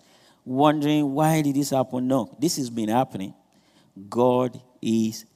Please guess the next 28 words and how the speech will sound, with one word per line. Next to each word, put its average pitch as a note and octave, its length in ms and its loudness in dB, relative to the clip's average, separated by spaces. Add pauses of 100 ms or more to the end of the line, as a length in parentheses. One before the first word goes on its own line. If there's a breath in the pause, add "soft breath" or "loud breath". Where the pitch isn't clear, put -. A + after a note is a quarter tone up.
(120)
exposing A2+ 800 -6
it G#2 140 -8
so B2 260 -4
that G#2 220 -2
the G2 60 -6
whole C#3 400 2
world D3 320 2
can G#2+ 240 -6
see, F#3 420 -4 (560 soft breath)
so C3 440 2
that A2+ 420 0 (380 soft breath)
healing C3 580 4
can G#2 280 -6
begin, C#3 520 0
so A#2 260 -4
that G#2 200 -2
solution A2 680 -6
can F#2+ 240 -10
begin. F#2 340 -6
And G#2 120 -4
I B2+ 120 0
believe A#2 380 -6
that G2+ 140 -4
we F#2+ 120 -6
are F#2+ 80 -8
closer B2+ 540 -4
to G#2+ 200 -12
solution A2 680 -10